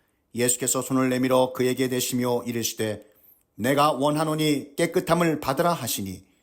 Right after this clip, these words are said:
즉시 그의 나병이 깨끗하여 진지라. 그들이 아침에 지나갈 때에 무화과 나무가 뿌리째 마른 것을 보고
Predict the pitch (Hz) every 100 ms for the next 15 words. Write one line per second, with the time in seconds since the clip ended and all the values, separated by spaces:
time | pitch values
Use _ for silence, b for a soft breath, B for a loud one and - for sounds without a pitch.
0 | _ _ _ 127 127 - 135 131 127 127
1 | 117 123 143 151 156 151 147 143 - 120
2 | 123 123 120 120 104 98 90 87 - _
3 | _ _ _ _ _ _ _ _ _ _
4 | _ _ 135 151 160 147 - 156 151 147
5 | 143 143 139 139 135 139 123 98 - _
6 | _ 110 131 147 165 160 156 156 160 143
7 | - 165 160 - 160 160 127 131 131 123
8 | 127 113 110 123 123 -